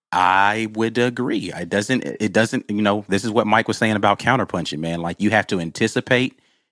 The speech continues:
and then punch back, or you get hit and you're like, and,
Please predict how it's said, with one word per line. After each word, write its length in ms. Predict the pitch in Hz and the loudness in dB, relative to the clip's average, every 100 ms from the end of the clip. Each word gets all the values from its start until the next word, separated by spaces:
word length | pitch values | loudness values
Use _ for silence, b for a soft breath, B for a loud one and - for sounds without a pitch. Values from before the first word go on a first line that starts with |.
| _ | _
and 200 | 98 92 | -6 -2
then 180 | 98 92 | -2 -2
punch 380 | - 110 82 85 | -2 -2 -2 -2
back, 300 | 95 80 - | -2 -2 -4
or 360 | - 151 127 98 | 4 4 6 2
you 180 | 87 107 | 2 0
get 200 | 110 90 | 2 2
hit 220 | 123 127 | 2 2
and 120 | 95 | 0
you're 100 | 92 | -2
like, 360 | 90 76 - - - _ _ _ _ _ _ _ - | -2 -4 -6 -14 -16 _ _ _ _ _ _ _ -2
and, 100 | 139 | 0